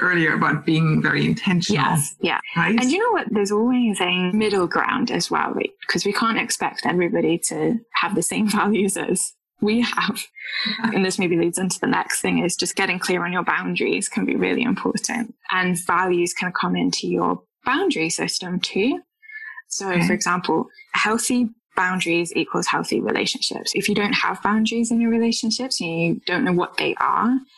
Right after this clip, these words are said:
Speaker 2: then you risk having a toxic relationship, because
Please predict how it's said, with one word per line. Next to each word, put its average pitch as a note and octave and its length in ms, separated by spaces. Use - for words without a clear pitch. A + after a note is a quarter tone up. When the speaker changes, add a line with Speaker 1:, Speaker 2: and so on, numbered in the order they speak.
Speaker 2:
then F3+ 680
you G3 400
risk F#3 500
having G3+ 340
a A3 40
toxic - 440
relationship, G3+ 600
because F3+ 580